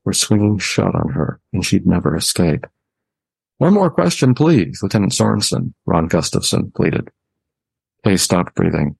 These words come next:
"Sure," Harry said. He enjoyed the attention, and why not? Kay bit her lip. She'd have denied him his sunshine for selfish purposes.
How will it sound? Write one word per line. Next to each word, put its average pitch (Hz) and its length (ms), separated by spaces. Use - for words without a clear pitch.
"Sure," - 420
Harry 50 240
said. - 320
He 131 100
enjoyed 123 380
the 113 80
attention, 104 460
and 90 100
why 98 180
not? 98 300
Kay 107 180
bit 95 160
her 95 140
lip. 87 240
She'd - 280
have 113 200
denied 92 420
him 107 140
his 95 260
sunshine 87 640
for - 120
selfish - 500
purposes. - 640